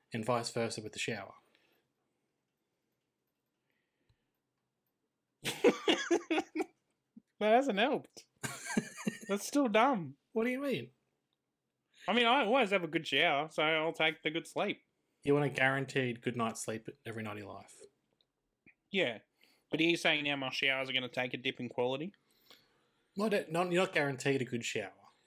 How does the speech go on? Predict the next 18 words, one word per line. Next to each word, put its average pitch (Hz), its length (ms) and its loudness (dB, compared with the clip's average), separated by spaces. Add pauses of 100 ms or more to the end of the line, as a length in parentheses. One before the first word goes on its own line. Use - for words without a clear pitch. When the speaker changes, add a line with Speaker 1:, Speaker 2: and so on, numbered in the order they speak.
(440)
Speaker 1:
But 131 120 -2
I, 135 120 0
I 143 40 2
guess 151 260 0
you, 123 220 -2
if 123 180 -6
you 131 260 0
think 139 280 -4
you're 147 80 0
very 147 160 4
good 156 180 -2
at 131 80 -2
it, 190 220 0 (2500)
that's - 140 -8
the 131 80 -4
risk 120 200 -4
you 113 80 -4
run. 104 180 -8